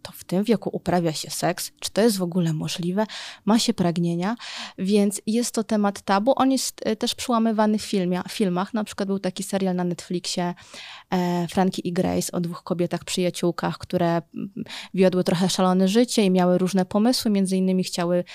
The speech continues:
wyprodukować i wyprodukowały, e, właśnie wibrator dla osób starszych, uwzględniający, e, takie różne dolegliwości, które pojawiają się na tym etapie życia. Więc gdzieś to jest, gdzieś to jest przełamywane powoli, powoli.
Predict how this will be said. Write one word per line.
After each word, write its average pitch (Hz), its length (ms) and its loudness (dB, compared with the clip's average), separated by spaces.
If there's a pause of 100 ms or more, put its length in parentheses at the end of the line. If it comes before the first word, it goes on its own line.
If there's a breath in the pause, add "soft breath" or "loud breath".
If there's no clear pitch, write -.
(260 loud breath)
wyprodukować 180 680 0
i 175 40 -4
wyprodukowały, 180 840 0
e, 175 220 -2
właśnie 175 600 -4
wibrator 175 420 0
dla 170 160 0
osób - 260 -8
starszych, 214 440 -4
uwzględniający, 175 720 -2
e, 190 40 -6 (760 loud breath)
takie 403 220 4
różne 403 280 4
dolegliwości, 285 640 4
które 202 240 4
pojawiają 190 420 6
się 180 160 0
na 175 60 2
tym 185 180 2
etapie 175 400 2
życia. 170 440 0 (300 loud breath)
Więc 214 120 6
gdzieś 247 140 2
to 269 100 2
jest, 240 220 2
gdzieś 214 200 0
to 226 80 2
jest 214 120 0
przełamywane 220 720 4 (180)
powoli, 196 400 2
powoli. 156 500 -6